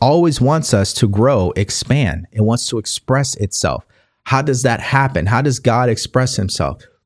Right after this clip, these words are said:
Through us, through our imagination, through these ideas that we get. Which means the production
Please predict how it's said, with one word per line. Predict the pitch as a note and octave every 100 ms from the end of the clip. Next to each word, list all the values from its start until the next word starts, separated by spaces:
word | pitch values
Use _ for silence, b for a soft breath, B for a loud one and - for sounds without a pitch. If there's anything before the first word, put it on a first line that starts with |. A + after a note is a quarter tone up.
| _
Through | C3 C#3 C3+ -
us, | C#3+ B2 - - B B -
through | C3 C#3+
our | C3+ C3+
imagination, | C3+ C3 C3+ C3 B2+ D3+ - F#2
through | - C3 C#3+
these | C#3 C3+
ideas | C3+ B2+ C#3 D#3 B2+
that | G#2
we | G2 F2
get. | F#2 D2 - _ _ _ _ _ _ _ _ _ _ _ B B B
Which | A2 D3 - -
means | A2+ G2+ C#3 A#3+ F#3+ A#2 A2+ F#3 F3+ - B B B B
the | B2+
production | B2+ C#3+ A2+ F#2+ D3 A3 - A2+ F#2+ B2+ F3+